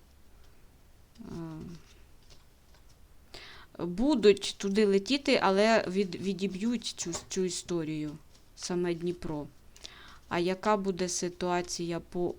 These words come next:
по області? По цьому берегу не достануть, тільки хотять. Так, а тут з цієї сторони, а ну що ви,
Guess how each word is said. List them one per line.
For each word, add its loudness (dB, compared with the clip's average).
по -2
області? -4
По -12
цьому -2
берегу 0
не -8
достануть, -6
тільки -10
хотять. -8
Так, -8
а -2
тут -6
з -6
цієї 0
сторони, -2
а -6
ну -8
що -6
ви, -8